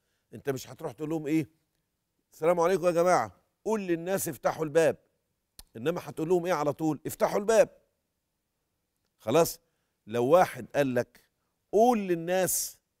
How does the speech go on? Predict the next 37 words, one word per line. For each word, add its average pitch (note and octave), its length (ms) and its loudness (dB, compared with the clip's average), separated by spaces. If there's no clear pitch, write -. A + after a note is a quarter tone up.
تقف G3 240 2
طابور"، D#3+ 500 0
فمش C3+ 340 -10
هتروح D3 220 -10
تقف F3+ 300 2
انت E3 140 -2
تقول E3+ 200 -2
لهم E3+ 220 -2
ايه؟ E3 220 -2
"قول G3 320 6
للناس F3+ 640 0
تقف F3+ 380 0
طابور"، F3 580 -2
لا، C3 160 -8
مش B2 120 -10
تعمل D3+ 200 -4
كده، F#3+ 200 -6
هتقول C#3+ 240 -8
لهم F3+ 140 0
ايه؟ G3 200 -2
"اقفوا G3 340 6
طابور". G3+ 540 0
انت G2 160 -10
هتاخد B2 480 -4
مقول F3+ 340 -2
القائل F#3+ 440 2
وتحوله F#3 580 2
الى F3+ 100 4
المعنى F3+ 320 -2
المناسب. G3 520 -2
فربنا D3 480 0
بيقول G3 280 -2
للنبي: F#3 280 0
"قل G3+ 380 4
هو F#3+ 320 4
الله D#3 460 2
احد". D#3+ 220 -2